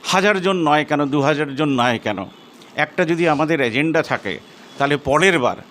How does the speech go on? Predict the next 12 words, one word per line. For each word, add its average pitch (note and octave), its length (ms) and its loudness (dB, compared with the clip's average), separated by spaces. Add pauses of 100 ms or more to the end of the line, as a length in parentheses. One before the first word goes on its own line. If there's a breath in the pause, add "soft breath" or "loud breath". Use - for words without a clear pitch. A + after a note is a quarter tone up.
(240)
ভাবুন, D#3 260 0
হাজার C#3 380 2
দু C#3 140 2
হাজার C#3 500 0
জন D3+ 300 2
মিলে C#3+ 400 2 (440 loud breath)
একটা C#3+ 260 0
যদি C#3+ 200 0
জেনারেল C3 340 0
মিটিং C3 300 0
ডাকা A2 240 0
হয়। F#2 180 -8